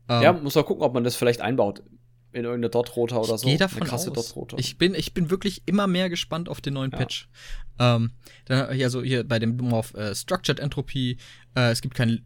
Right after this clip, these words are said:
Speaker 1: Lebenspassive mehr dafür, sondern, äh, ein Heal, der alle zwei Sekunden während der Runtime des Dots halt tickt.
Speaker 2: Genau.
Speaker 1: Und dann bei Degeneration, äh, bekommt man pro, und das ist sehr, sehr schön, pro Light Attack und pro Heavy Attack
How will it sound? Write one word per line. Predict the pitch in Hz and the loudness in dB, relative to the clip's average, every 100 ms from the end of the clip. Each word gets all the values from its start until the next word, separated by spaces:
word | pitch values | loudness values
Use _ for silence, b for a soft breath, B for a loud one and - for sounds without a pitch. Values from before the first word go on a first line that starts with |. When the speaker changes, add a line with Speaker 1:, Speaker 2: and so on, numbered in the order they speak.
| - | -4
Speaker 1:
Lebenspassive | 160 180 - 147 170 139 | -2 -2 -2 -2 -2 -2
mehr | 135 123 | 0 0
dafür, | 123 131 123 120 | 0 -2 -4 -4
sondern, | 117 110 107 104 | -4 -4 -4 -8
äh, | - 98 87 | -8 -10 -8
ein | 87 113 | -6 -2
Heal, | 160 190 202 | 0 0 -2
der | 165 147 127 | -8 -8 -6
alle | 143 | -6
zwei | - 147 | -4 -4
Sekunden | 143 156 151 147 131 | -4 -6 -8 -6 -4
während | 135 131 | -2 -2
der | 123 | -2
Runtime | 120 123 123 117 | -2 -2 0 -2
des | 117 | -2
Dots | - 113 - | -6 -6 -6
halt | 110 104 - - | -8 -8 -14 -10
tickt. | - - - B B B | -10 -10 -20 B B B
Speaker 2:
Genau. | - 123 | -6 -4
Speaker 1:
Und | 127 | -2
dann | 127 | 0
bei | 123 | 0
Degeneration, | 120 139 131 117 123 156 - 143 135 120 | 0 0 2 2 2 0 -2 -4 -6 -6
äh, | 117 120 117 120 | 0 2 2 0
bekommt | 117 143 - | -2 -2 0
man | 117 120 | 0 0
pro, | - 139 139 | -2 -2 -4
und | - 117 | -8 -6
das | 117 - | -6 -6
ist | - | -4
sehr, | 110 120 | 0 2
sehr | 110 | 2
schön, | - 117 - B | 0 -4 -6 B
pro | - 135 | -4 0
Light | 127 117 117 | 2 0 -2
Attack | 120 123 | -4 -4
und | 127 | -4
pro | - 110 | -4 -4
Heavy | 110 104 | -2 -4
Attack | - 107 | -4 -6